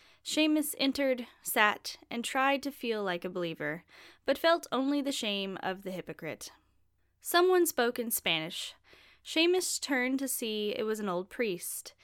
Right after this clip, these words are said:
Then, looking closer, he could see the priest was not old, just worn down. He reminded Seamus of someone, but he couldn't quite place him.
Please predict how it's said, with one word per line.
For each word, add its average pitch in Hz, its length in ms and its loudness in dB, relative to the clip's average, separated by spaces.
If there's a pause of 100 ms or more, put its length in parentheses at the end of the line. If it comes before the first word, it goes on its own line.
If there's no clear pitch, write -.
(400)
Then, 349 240 4
looking 302 340 2
closer, 220 440 0
he 247 200 -6
could 302 160 -2
see 359 180 4
the 370 100 2
priest 294 500 -4
was 247 120 -2
not 247 240 -2
old, 196 420 -2 (180)
just - 240 -8
worn 202 280 -2
down. 165 480 -4 (480)
He 302 160 0
reminded 339 460 4
Seamus 254 540 -2
of 226 120 -4
someone, 180 520 -4 (100)
but 285 100 2
he 359 60 4
couldn't 523 300 -4
quite 320 320 -2
place 208 300 -6
him. 180 260 -8